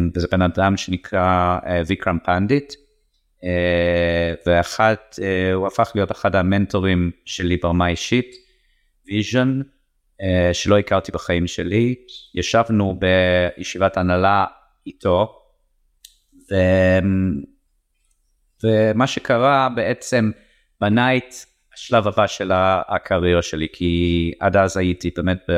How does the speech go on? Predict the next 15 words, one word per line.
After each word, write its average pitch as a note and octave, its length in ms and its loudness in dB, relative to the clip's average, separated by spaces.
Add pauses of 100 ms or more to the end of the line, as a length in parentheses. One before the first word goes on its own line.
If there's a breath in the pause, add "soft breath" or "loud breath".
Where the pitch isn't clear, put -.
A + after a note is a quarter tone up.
(560)
במנהל F2 260 0
חדר - 220 -4
עסקאות, D3 420 0
כבר F2 220 -2
היינו F2 240 0
עם E2+ 120 -2
שמונה F2 320 -2
אנשים, C3+ 500 0 (680 soft breath)
משק - 260 -4
ישראל F2+ 280 -2
מתפתח C3+ 540 0
ברוך C3 200 -2
השם, A#2+ 360 0 (480 soft breath)
אז, F2 360 -10
אה, E2+ 400 -2